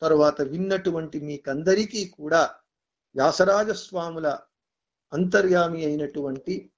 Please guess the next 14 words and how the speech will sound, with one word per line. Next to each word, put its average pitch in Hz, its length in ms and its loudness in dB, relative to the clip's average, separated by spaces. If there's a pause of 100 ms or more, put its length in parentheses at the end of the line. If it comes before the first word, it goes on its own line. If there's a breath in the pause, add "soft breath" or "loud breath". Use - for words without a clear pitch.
(140)
భారతీరమణ 175 600 0
ముఖ్య 151 320 -12
ప్రాణాంతర్గతుడైనటువంటి 139 1900 -2 (760 loud breath)
భైష్మీ 190 500 -2
సత్య 170 580 0
సమేత 175 420 -6
శ్రీ 156 360 -8
మూల 160 340 -2
వేణు 151 340 -2
గోపాల 170 540 0
కృష్ణుడు 185 800 -2 (800)
ఆయుర 180 360 4
ఆరోగ్యములు 175 720 0
ఇచ్చి, 165 600 -8